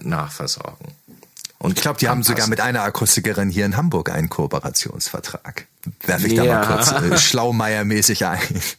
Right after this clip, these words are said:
Speaker 2: <laughs>
Speaker 1: Wir wissen beide, wer das ist, ne? Beste Grüße.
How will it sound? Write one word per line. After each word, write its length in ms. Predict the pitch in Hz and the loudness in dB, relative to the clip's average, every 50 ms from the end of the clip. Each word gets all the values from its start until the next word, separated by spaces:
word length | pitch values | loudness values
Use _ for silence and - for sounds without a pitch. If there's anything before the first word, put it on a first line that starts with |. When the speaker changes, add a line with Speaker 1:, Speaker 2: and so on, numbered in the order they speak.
| - - - | -6 -6 -6
Speaker 2:
<laughs> 500 | - - - 110 - - - - - - | -6 -8 -8 -8 -8 -8 -8 -8 -6 -2
Speaker 1:
Wir 200 | 117 123 117 117 | 0 0 2 2
wissen 260 | 135 135 - 131 110 | 2 2 2 0 2
beide, 340 | 95 98 95 107 104 110 101 | 2 2 2 2 2 2 2
wer 120 | 110 113 | 2 4
das 200 | 117 131 143 147 | 4 4 4 4
ist, 300 | 175 196 175 139 117 - 117 | 4 4 4 4 2 0 0
ne? 240 | 110 110 120 139 165 | 0 0 0 0 0
Beste 400 | 147 - 120 117 - - - 127 | 0 0 0 0 0 0 -2 -2
Grüße. 520 | 110 110 151 180 190 165 - - 104 95 | 0 2 2 2 2 2 2 0 0 0